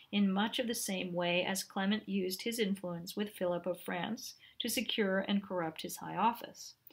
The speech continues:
Clement will succeed Boniface in hell because Boniface's successor, Benedictus the tenth, the eleventh, was a good and holy man. The terms each guilty pope must serve in this hellish baptism are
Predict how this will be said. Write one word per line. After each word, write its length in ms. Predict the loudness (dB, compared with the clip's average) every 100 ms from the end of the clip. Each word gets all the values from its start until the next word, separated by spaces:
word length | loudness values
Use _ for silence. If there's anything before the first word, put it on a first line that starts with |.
| -18 -16 -16 2
Clement 380 | 6 8 8
will 160 | 8 6
succeed 500 | 6 2 2 2 4
Boniface 480 | 6 6 4 0 0
in 120 | 0
hell 280 | 2 4 4
because 320 | 4 2 2
Boniface's 640 | 4 4 4 0 -2 -2 -2
successor, 800 | -2 2 2 2 2 0 -2 -8 _
Benedictus 920 | 2 4 4 2 0 -2 -2 -2 -6 -8
the 80 |
tenth, 400 | -6 -2 -2 -2 -2
the 140 | 0 2
eleventh, 540 | 6 6 4 -2 -8 -16 -20 -6
was 120 | 0
a 60 | 2
good 220 | 4 6
and 120 | 4
holy 300 | 4 2 2
man. 400 | 4 6 4 0 -6
The 80 | -6
terms 540 | -2 2 4 6 4 2
each 340 | 0 0 0
guilty 460 | 2 2 0 -2 -2
pope 340 | 0 0 2
must 400 | 0 2 0 -2
serve 360 | -2 -2 -4 -8 -12 -20 -10
in 120 | 0 2
this 200 | 2 0
hellish 460 | 2 4 4 0
baptism 600 | -4 -6 -6 -4 -2 -2 -2
are 440 | -4 -2 -2